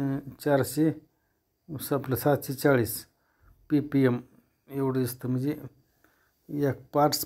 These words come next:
per million, म्ह-, म्हणजे मिलियनमध्ये साधारणपणे, अ, हे दोनशे पन्नास ते चाळीस,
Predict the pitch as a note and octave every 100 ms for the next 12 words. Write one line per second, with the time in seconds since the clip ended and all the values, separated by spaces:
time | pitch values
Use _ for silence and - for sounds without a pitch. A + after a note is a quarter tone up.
0 | - D3 C#3+ C3+ A#2+ G#2+ G#2 _ _ _
1 | _ _ _ C3+ C3+ C3+ C3+ C3+ D3 C#3+
2 | C#3 C#3 C#3+ D3 C#3+ C#3+ E3+ - _ _
3 | _ _ - - C#3 C3+ B2+ C#3 D3+ D#3
4 | - - F2 - - _ _ _ _ _
5 | - C3 C#3+ C#3 C#3+ C#3 _ _ _ C#3
6 | C3+ - D3 C#3 C3+ B2+ C#3 C3 - C#3
7 | C3 B2+ B2